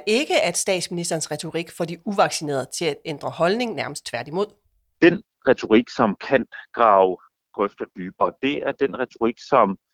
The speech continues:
Speaker 2: i højere grad handler om at sige, at der er et, øh, os, og det er de vaccinerede, og så er der et dem, det er de uvaccinerede. Og det er de uvaccineredes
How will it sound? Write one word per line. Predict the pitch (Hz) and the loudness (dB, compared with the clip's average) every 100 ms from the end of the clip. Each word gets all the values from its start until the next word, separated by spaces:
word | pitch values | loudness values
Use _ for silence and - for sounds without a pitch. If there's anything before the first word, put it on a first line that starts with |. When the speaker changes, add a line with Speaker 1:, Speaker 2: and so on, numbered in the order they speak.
| _ _ | _ _
Speaker 2:
i | 113 | -2
højere | - 104 120 | 4 6 4
grad | 117 107 90 - | 4 4 2 0
handler | 98 113 | -2 0
om | 101 98 | 0 -2
at | 95 | -6
sige, | - 107 | -6 -4
at | 117 | 2
der | 90 90 | 4 4
er | 101 110 - - | 4 4 2 0
et, | 92 - - - _ _ _ _ _ 85 | 0 0 -4 -20 _ _ _ _ _ 0
øh, | 80 - | 2 2
os, | 160 - - _ | 2 0 -18 _
og | 98 98 | 0 0
det | 131 | 0
er | |
de | 98 | 0
vaccinerede, | 80 - 104 139 147 98 | -2 -2 -4 0 4 4
og | 98 | 2
så | - | 0
er | 117 | 2
der | |
et | 107 - | 2 4
dem, | 101 104 120 | 2 2 0
det | 117 | -2
er | |
de | 101 - | -2 -4
uvaccinerede. | 107 - - - - 85 - - - | 0 0 0 -8 -6 -2 0 0 4
Og | 95 - | 4 4
det | 104 90 | 2 4
er | 95 92 - | 4 4 2
de | 95 - _ _ _ | 0 0 _ _ _
uvaccineredes | 160 147 104 - - 98 90 82 78 | 4 6 4 -2 -4 2 4 4 2